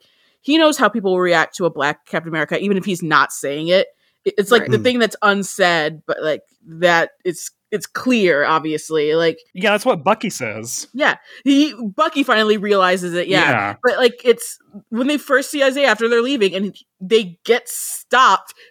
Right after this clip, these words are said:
Speaker 1: just because he is walking while black, like, he, he
Speaker 3: Mm-hmm.
Speaker 1: knows it, but he is trying to, he's trying to make things better, he's pushing forward, that's what he's doing, you know? He is not letting it weigh him down, which it can.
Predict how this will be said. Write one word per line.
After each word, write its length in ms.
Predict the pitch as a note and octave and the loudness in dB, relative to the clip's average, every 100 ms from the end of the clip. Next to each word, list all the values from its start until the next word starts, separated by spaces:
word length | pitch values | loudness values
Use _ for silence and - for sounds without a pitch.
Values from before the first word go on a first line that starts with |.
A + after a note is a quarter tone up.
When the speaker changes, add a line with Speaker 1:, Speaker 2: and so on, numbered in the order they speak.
| - | -4
Speaker 1:
just 160 | A3+ | -4
because 320 | G#3 G3 G3 F#3 | -2 0 0 0
he 200 | A3 F#3+ | -4 -2
is 160 | F#3 | -2
walking 500 | F#3+ F#3+ G3+ G3+ G#3 | 0 2 2 0 -2
while 160 | G3+ F#3+ | 2 2
black, 580 | F3 F3+ G#3 D#3 E3+ - | 2 2 2 2 0 -4
like, 320 | E3+ E3 E3 | -2 -2 -4
he, 180 | - C#4 | -8 -4
he 60 | C#4 C4+ D4+ | -2 0 2
Speaker 3:
Mm-hmm. 80 | A3+ | 2
Speaker 1:
knows 280 | B3 B3+ | 2 2
it, 200 | F#3 F3 - - - | 2 2 -2 -20 -4
but 100 | A#3+ | -2
he 140 | C4+ D#4+ | 2 0
is 160 | D4 | -2
trying 760 | - - A3+ A#3+ A#3+ A3 G3+ G3+ - | -6 0 2 2 2 -2 -4 -8 -10
to, 300 | - A3 G3 A3 | -4 -2 -2 0
he's 240 | C4 C#4+ | 2 2
trying 260 | - C4 A#3+ | 2 2 2
to 60 | A3+ | 0
make 200 | G3+ G3+ | -2 -2
things 220 | F#3+ E3+ | -4 -2
better, 380 | F3 E3+ E3 E3+ | 0 2 2 0
he's 200 | G3+ G3 | -2 -2
pushing 360 | A3 F#3+ F3 | -2 -2 -6
forward, 300 | F3 D#3 D#3+ | -4 0 0
that's 100 | F3+ | -2
what 100 | F#3 | -2
he's 140 | E3+ D#3+ | -2 0
doing, 680 | D#3+ D#3 D#3 D#3 D3+ B2 | 0 2 2 -2 -6 -6
you 80 | F3 | -2
know? 300 | E3+ E3 E3 E3 _ _ _ | 2 2 0 -4 _ _ _
He 420 | - D4 D#4 E4 - _ | -4 -2 -2 -4 -6 _
is 180 | C#4 B3 | -2 0
not 340 | A3 G#3+ A3+ - | 2 4 2 -2
letting 460 | G#3 F3 G3 G3 G3 | -8 -12 0 2 2
it 100 | G#3 | 2
weigh 120 | F#3 F3+ | 0 0
him 80 | F#3+ | 0
down, 240 | G#3 F3 | 0 0
which 160 | E3 E3+ | -4 -8
it 180 | - - | -10 -10
can. 540 | - C#4+ F#3+ C3+ C#3 | -2 0 2 0 -6